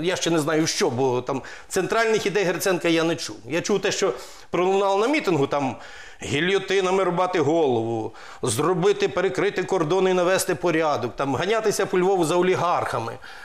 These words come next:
е, дати, зробити прем'єр-міністром Садового. Ну що, ну, мають же бути якісь смішні речі, так? Тобто,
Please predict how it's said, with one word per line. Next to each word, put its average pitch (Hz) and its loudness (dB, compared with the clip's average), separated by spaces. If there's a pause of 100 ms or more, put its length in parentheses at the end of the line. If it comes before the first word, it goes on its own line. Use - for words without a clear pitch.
е, 120 4 (200)
дати, 185 -2
зробити 160 0
прем'єр-міністром 180 2
Садового. 156 2
Ну 165 2
що, 185 2
ну, 269 0
мають 302 2
же 220 0
бути 196 0
якісь - -2
смішні 151 0
речі, - -4
так? 214 -4 (300)
Тобто, 151 -2